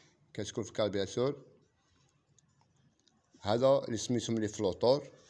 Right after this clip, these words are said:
وهادو لي بوانتو، هادو هما لي بوانتو، هادو هما لي فالف اللي كيبلعوا ليسونس الإخوة. كما كتلاحظوا كاين عدة أنواع، هادو هما لي فالف اللي كيبلعوا ليسونس سميتهم لي بوانتو.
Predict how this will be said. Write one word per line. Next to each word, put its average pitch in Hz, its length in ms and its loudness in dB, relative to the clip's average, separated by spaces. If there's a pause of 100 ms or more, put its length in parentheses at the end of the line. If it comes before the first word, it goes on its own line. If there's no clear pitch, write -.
(420)
وهادو 113 440 0
لي 110 160 -2 (140)
بوانتو، 110 460 2 (220)
هادو 92 160 -2
هما 107 140 0
لي 104 80 0
بوانتو، 104 380 -2
هادو 104 160 4
هما 110 140 4
لي 110 180 4
فالف 95 540 4
اللي 98 160 -4
كيبلعوا 95 680 0 (180)
ليسونس 95 460 -4
الإخوة. 92 500 -2
كما 95 280 -6
كتلاحظوا 90 640 -2 (300)
كاين 95 220 -2
عدة 87 300 -4 (160)
أنواع، 87 500 0
هادو 90 120 -6
هما 87 160 -4
لي 82 160 -6
فالف 82 340 0
اللي 78 120 -10
كيبلعوا 78 560 -4 (120)
ليسونس 104 440 0
سميتهم 92 400 -8
لي 85 100 -6
بوانتو. 87 500 -4